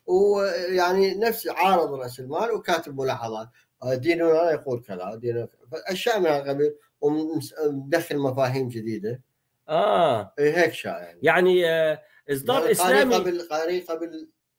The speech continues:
Speaker 1: آه، حدود سبعة وثلاثين سنة.
Speaker 2: آه. بس أنا بقول لك، يعني، هو إصدار إسلامي الماركس.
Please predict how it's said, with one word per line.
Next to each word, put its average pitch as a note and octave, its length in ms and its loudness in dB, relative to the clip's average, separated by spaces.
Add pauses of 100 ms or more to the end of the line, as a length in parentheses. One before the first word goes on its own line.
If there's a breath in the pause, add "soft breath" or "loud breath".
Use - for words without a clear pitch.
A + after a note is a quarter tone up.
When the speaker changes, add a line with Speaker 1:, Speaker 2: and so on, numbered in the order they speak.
(840)
Speaker 1:
آه، C#3+ 40 -14
حدود D#3 220 -12
سبعة D#3 260 -8
وثلاثين C#3 420 -8
سنة. F2+ 280 -14 (100)
Speaker 2:
آه. D#3 360 -8 (240 soft breath)
بس C#3 180 0
أنا G#3+ 100 6
بقول A3+ 220 4
لك، - 120 2
يعني، F3+ 180 4
هو D#3+ 240 4
إصدار F#3 340 4
إسلامي G#3+ 380 4
الماركس. - 640 -2